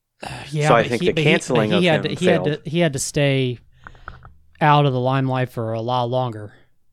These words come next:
Speaker 1: Now,
Speaker 2: Well,
Speaker 1: co-,
Speaker 2: sure.
Speaker 1: now covid might have helped with that too, but
Speaker 2: No, I think he was, I think he was smart about it. I think he took the right approach.
Speaker 1: You think covid helped him?
Speaker 2: I think he, it's p-,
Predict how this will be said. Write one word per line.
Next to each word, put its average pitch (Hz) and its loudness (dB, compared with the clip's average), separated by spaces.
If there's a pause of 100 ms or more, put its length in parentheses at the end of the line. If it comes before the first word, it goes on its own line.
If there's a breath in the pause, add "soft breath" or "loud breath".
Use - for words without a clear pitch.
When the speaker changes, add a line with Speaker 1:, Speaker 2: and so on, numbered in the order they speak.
(1900)
Speaker 1:
Now, 147 2
Speaker 2:
Well, 170 2
Speaker 1:
co-, 170 6
Speaker 2:
sure. - 4
Speaker 1:
now 160 6
covid 165 4
might 160 2
have 151 2
helped 156 0
with 165 -4
that 156 -2
too, 165 -2
but 123 -6 (1900)
Speaker 2:
No, 170 -2
I 196 4
think 220 -4
he 143 0
was, 104 -8
I 147 -4
think 175 -2
he 110 -4
was 92 -16
smart 92 -10 (140)
about 95 -8
it. 104 -4
I 113 -2
think 123 -10
he 123 -6
took - -8
the 101 -6
right 95 -4
approach. - -14 (140)
Speaker 1:
You 175 -4
think 277 -4
covid 175 4
helped 139 -4
him? 190 -2
Speaker 2:
I 196 0
think 208 -6
he, 101 -8 (1400)
it's - -18
p-, - -18